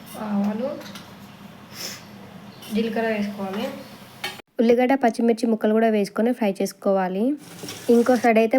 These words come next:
Speaker 2: పులావ్ అనేది ఈ విధంగా అయింది. దీన్ని ఒకసారి కలుపుకోవాలి, ఎందుకంటే మళ్ళీ పైన బియ్యం బియ్యం ఉంటుంది, లోపల మెత్తగా ఉడికి, అందుకే ఒకసారి కలుపుకొని మళ్ళీ మూత పెడితే మళ్ళీ పులావ్ రెడీ అయ్యే వరకు దాన్ని చూడాల్సిన అవసరమే ఉండదు.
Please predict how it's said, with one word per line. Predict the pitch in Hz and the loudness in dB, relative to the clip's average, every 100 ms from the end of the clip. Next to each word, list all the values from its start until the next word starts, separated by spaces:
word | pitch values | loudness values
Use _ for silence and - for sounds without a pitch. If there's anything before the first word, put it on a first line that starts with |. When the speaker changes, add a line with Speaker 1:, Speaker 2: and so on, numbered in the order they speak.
| 262 | 2
Speaker 2:
పులావ్ | 226 233 226 220 | 4 6 6 6
అనేది | 226 254 | 6 6
ఈ | 226 | 6
విధంగా | 214 214 208 | 6 4 4
అయింది. | 185 185 214 262 | 2 2 2 4
దీన్ని | 233 220 | 4 4
ఒకసారి | 208 - 220 240 | 0 -2 0 2
కలుపుకోవాలి, | 190 185 - - 202 190 180 233 302 - 208 | 0 -4 -6 -2 -2 -2 -2 -2 -2 -2 0
ఎందుకంటే | 208 214 220 226 214 - | 2 2 0 0 -2 -4
మళ్ళీ | 196 208 214 | 0 0 0
పైన | 196 208 190 | 0 0 0
బియ్యం | 185 190 190 | 0 0 2
బియ్యం | 196 196 185 | 2 0 -2
ఉంటుంది, | 175 175 175 233 226 | -2 -4 0 0 2
లోపల | 190 190 202 196 | 0 2 0 0
మెత్తగా | 185 190 185 | 0 -2 -2
ఉడికి, | 175 170 214 285 - _ _ - | -4 -4 -4 -4 -8 _ _ -4
అందుకే | 185 208 220 | 0 2 2
ఒకసారి | 214 220 208 | 2 0 0
కలుపుకొని | 190 - - 233 208 | -2 -2 0 2 2
మళ్ళీ | 196 196 | 0 0
మూత | 190 190 185 | -2 -4 -2
పెడితే | 190 185 - 294 359 _ _ - 196 | -4 -4 -6 -6 -6 _ _ -6 0
మళ్ళీ | 202 208 | 2 2
పులావ్ | 202 196 190 | 2 2 2
రెడీ | 190 | 2
అయ్యే | 190 190 | 2 0
వరకు | 185 214 | 0 0
దాన్ని | 214 214 | 0 0
చూడాల్సిన | 185 190 190 180 | -2 -2 -4 -4
అవసరమే | 175 190 190 185 | -2 0 0 0
ఉండదు. | 170 165 180 | -2 -2 -2